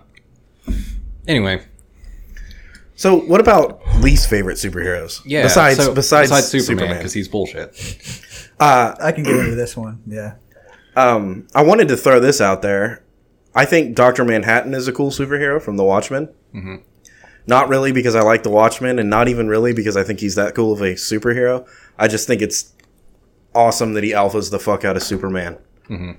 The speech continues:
Speaker 2: Like, he's a god. He's
Speaker 1: Yeah, and you'd mentioned it, like, not a god like Thor. Like,
Speaker 2: No,
Speaker 1: a
Speaker 2: Thor's
Speaker 1: god
Speaker 2: a
Speaker 1: like
Speaker 2: bullshit god. This is
Speaker 1: Yeah.
Speaker 2: a god, like, a real god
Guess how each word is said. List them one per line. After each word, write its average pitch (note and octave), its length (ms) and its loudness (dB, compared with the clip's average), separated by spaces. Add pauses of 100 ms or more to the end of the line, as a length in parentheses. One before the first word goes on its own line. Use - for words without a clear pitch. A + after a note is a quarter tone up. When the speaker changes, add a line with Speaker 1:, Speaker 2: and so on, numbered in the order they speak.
Speaker 2:
Like, A2 280 0 (840)
he's C3 200 -4
a A#2 40 2
god. F#2+ 540 2 (500)
He's A2+ 460 -6 (460)
Speaker 1:
Yeah, F2+ 260 -4 (200)
and B2+ 800 -10
you'd B2+ 300 -2
mentioned B2+ 300 -2
it, - 20 -8
like, G#2 180 -2
not B2 320 -4
a A#2 80 -2
god G#2 320 0
like F#2+ 300 -6
Thor. E2+ 500 -6
Like, G2+ 200 -2
Speaker 2:
No, A2 200 0
Speaker 1:
a F2 60 -2
Speaker 2:
Thor's - 260 6
Speaker 1:
god - 40 4
Speaker 2:
a A2+ 80 2
Speaker 1:
like G2+ 60 2
Speaker 2:
bullshit A#2 440 4
god. F#2+ 280 0
This B2 140 -2
is C#3+ 80 -4
Speaker 1:
Yeah. G#2+ 60 0
Speaker 2:
a - 20 -2
god, A2+ 260 2
like, G#2+ 140 -2
a G#2+ 60 0
real G#2+ 260 0
god G2 260 0